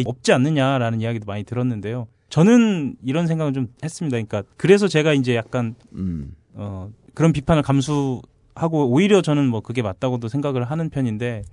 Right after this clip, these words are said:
Speaker 1: 본인들이 고립됐다라는 것은 본인들의, 어,
Speaker 2: 음.
Speaker 1: 일종의 어떤 입장이고요.
Speaker 2: 음.
Speaker 1: 대중정당으로서는 그런 비판에 좀 견뎌야 하지 않느냐라는 생각을 했거든요.
Speaker 2: 음.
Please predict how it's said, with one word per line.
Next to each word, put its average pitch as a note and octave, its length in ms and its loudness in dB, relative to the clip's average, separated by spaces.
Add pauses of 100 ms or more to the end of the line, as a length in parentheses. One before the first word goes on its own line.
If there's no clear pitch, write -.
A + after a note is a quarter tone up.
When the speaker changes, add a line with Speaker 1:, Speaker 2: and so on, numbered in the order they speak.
(160)
Speaker 1:
본인들이 A3 400 8
고립됐다라는 D#3 1040 2
것은 A#2 260 -2
본인들의, C#3 880 4 (180)
어, G2+ 440 -2
Speaker 2:
음. E2 160 -10 (100)
Speaker 1:
일종의 G3+ 640 2
어떤 A#2+ 400 0
입장이고요. A2+ 800 0
Speaker 2:
음. G2 220 -4
Speaker 1:
대중정당으로서는 F3+ 840 2
그런 C#3 280 2
비판에 B2 640 -2
좀 A2 180 -10 (280)
견뎌야 D#3+ 440 4
하지 D#3 160 0
않느냐라는 A#2 400 0
생각을 A#2+ 260 -4
했거든요. F2+ 440 -4
Speaker 2:
음. F#2 640 -12